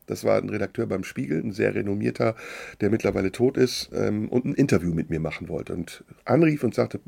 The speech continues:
„Ich bin Fritz Rummler vom Spiegel, ich würd gerne ein Interview machen, weil ich find diese Idee mit dieser Lesung so geil.“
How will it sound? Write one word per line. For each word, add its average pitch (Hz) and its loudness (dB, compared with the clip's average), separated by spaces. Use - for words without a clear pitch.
„Ich - -12
bin 101 -6
Fritz - -8
Rummler 156 6
vom 104 6
Spiegel, 147 0
ich 117 -2
würd 120 2
gerne 104 4
ein 113 2
Interview 123 0
machen, 110 0
weil 101 0
ich - -10
find 113 -2
diese 107 -6
Idee 110 2
mit 110 -2
dieser 98 2
Lesung 95 2
so 80 -6
geil.“ 78 -6